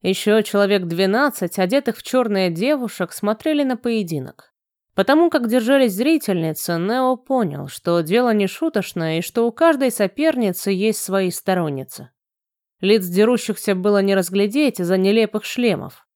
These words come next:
Одежда и доспехи воительницы вовсе удивляли, так как открывали то, что у озабоченного своей безопасностью воина должно быть закрыто, и сковывали движение.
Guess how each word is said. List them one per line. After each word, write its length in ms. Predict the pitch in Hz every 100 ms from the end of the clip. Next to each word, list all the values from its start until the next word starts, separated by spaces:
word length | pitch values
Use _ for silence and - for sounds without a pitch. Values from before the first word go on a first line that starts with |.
| _ _ _
Одежда 480 | 175 202 330 294 277
и 40 |
доспехи 520 | 240 233 - 311 -
воительницы 960 | 220 185 202 311 - 214 185 170 - 180
вовсе 340 | 190 285 -
удивляли, 640 | 277 240 233 220 156 143 147
так 160 | - 180
как 160 | 180 185
открывали 640 | - 185 185 240 277 214
то, 320 | - 220 294
что 280 | - - 220
у 20 |
озабоченного 800 | 202 175 165 240 294 - 214 190
своей 360 | - 180 185 226
безопасностью 1000 | 165 160 170 - 247 254 180 175 - 156
воина 420 | 165 285 294 190
должно 360 | 156 160 180 254
быть 180 | 240
закрыто, 680 | 175 214 - 262 220 - 123 _ _ _ _
и 140 | 190 269
сковывали 680 | - - 190 214 226 247
движение. 680 | 226 240 165 143 135 135